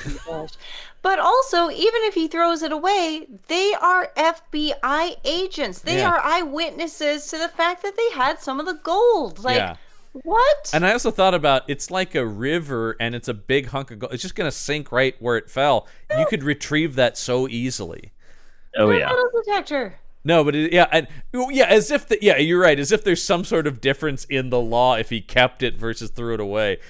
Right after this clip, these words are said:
Speaker 2: It's no crime if he
Speaker 1: <laughs> Same
Speaker 2: throws
Speaker 1: with
Speaker 2: it away.
Speaker 1: Flash.
Speaker 2: Yeah, exactly.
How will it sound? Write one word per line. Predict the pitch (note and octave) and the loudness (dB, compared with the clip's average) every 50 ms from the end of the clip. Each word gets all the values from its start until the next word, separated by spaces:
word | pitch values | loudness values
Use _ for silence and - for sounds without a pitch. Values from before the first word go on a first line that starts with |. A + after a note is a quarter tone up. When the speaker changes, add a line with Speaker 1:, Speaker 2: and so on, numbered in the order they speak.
| - | 2
Speaker 2:
It's | - E3 C#3 - C3+ | 4 6 6 6 6
no | D#3+ F3+ G#3 | 6 6 6
crime | - - A3+ G#3+ A3 A3+ | 6 4 4 6 6 6
if | A3 F3+ | 6 4
he | G#3 | 2
Speaker 1:
<laughs> | F#4+ | 2
Same | F#4 | 4
Speaker 2:
throws | G4+ G#4 G4+ G#4 | 4 4 6 4
Speaker 1:
with | G#4+ F#4+ | 4 4
Speaker 2:
it | G#4 | 2
away. | - - - - E5+ F5 | 2 4 4 4 4 4
Speaker 1:
Flash. | C#5+ D4+ B3+ - - - - - - | 2 0 -2 -4 -8 -16 -20 -6 2
Speaker 2:
Yeah, | G#3 G#3+ G#3+ F3 - - | 6 8 8 8 6 2
exactly. | D#3 D3 B2+ D3+ E3 C#3+ C#3+ - - C3 G2+ F2 F2 | -4 -4 -2 2 4 4 4 4 0 -6 -6 -8 -10